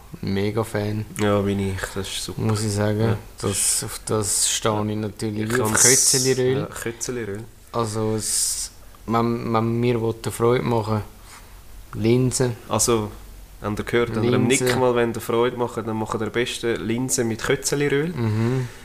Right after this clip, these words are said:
Speaker 1: dann habt ihr mich.
Speaker 2: Genau.
Speaker 1: Ähm,
Speaker 2: Schon geil.
Speaker 1: Ja, ich find's schon auch geil.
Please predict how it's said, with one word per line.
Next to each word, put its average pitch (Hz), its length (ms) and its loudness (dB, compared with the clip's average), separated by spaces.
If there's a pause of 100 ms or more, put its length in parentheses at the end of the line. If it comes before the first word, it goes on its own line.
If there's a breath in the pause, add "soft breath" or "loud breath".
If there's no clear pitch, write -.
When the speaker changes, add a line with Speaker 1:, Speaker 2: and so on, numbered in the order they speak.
(160 loud breath)
Speaker 1:
dann 107 320 0
habt 113 260 0
ihr 120 60 6
mich. 123 220 2 (180)
Speaker 2:
Genau. 101 320 -2 (1200 loud breath)
Speaker 1:
Ähm, 110 800 4
Speaker 2:
Schon 147 220 2
geil. 95 160 0 (500)
Speaker 1:
Ja, 139 240 2
ich - 80 0
find's - 300 -2
schon 185 80 6
auch 165 160 4
geil. 92 260 0